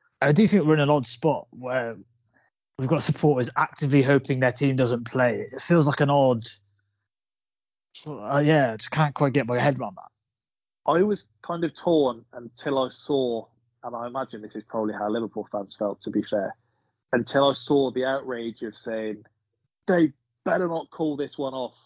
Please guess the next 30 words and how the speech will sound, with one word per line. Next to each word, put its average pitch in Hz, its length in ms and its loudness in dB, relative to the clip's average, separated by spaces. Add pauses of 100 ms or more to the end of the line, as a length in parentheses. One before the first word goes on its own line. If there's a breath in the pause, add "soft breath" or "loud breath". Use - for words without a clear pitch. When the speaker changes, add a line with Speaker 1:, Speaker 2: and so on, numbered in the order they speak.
(580)
Speaker 2:
And 127 120 -12
I 175 40 -2
Speaker 1:
Yeah, 170 240 2
Speaker 2:
thought, - 160 -12
Speaker 1:
and 160 160 2
then 160 180 2
you 151 220 4
go, 156 200 4
"Oh, 147 120 2
Speaker 2:
"You 110 60 -2
know 143 120 -8
what, 120 100 -8
Speaker 1:
fuck 131 80 -2
Speaker 2:
this, 135 220 -10
Speaker 1:
it. - 40 -2
You 170 60 2
know 170 100 4
Speaker 2:
yeah." 110 140 -2
Speaker 1:
what? 131 80 -6 (200)
We'll 160 160 -2
fucking 147 340 -2
have 143 120 2
it 147 60 2
off." 170 280 2 (400)
Yeah, 131 320 0 (100)
yeah, 127 200 2
that 120 180 2
definitely 113 520 -2 (160)
factored - 480 -4
in. 131 120 0